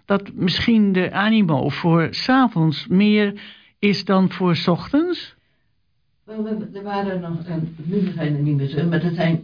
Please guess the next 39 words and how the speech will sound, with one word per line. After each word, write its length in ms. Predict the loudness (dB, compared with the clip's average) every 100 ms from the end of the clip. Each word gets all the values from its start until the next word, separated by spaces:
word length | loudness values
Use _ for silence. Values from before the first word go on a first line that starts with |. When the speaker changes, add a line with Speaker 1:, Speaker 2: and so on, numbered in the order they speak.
| -4
Speaker 2:
eh, 200 | -2 -2 -2
van 200 | -2 0
onze 220 | 0 -2 -4
groep, 320 | -2 -2 0
de, 200 | -4 -2
de 140 | 0 0
leeftijden 680 | 2 0 -2 -6 -6 -8 -10 -6
lagen 260 | -4 -6
ook 120 | -10 -12 -10
erg 320 | -4 -2 -4 -6
veel 260 | -2 -2 0
uit 240 | -2 -2
elkaar, 460 | -4 -2 0 0 0
want 220 | -2 -2 -8 -14
we 140 | -2 2
hadden 260 | 2 2 -2
nog 140 | 0
mensen 340 | 0 0 -2
die 200 | -2 0
in 60 | 0
de 120 | -2
zestig 500 | -6 -2 -2 -2 -8
waren 240 | -2 0 0
en 80 |
die 140 | 0 0
nog 200 | 0 -4
fulltime 480 | -6 -4 -2 0 0
werkten. 480 | 2 2 0 -6 -18 -20 -20 -20 -20 -20 -20 -20 -14 -2
En 180 | 0 2
er 60 |
waren 260 | 2 0 2
al 60 | 2
mensen 340 | 2 0 -4
die 100 | 0
in 120 | 2
de 160 | 0 -2
tachtig 460 | -2 -4 -4 -12
zijn, 300 | -6 -2 -2
zo. 320 | -2 0 0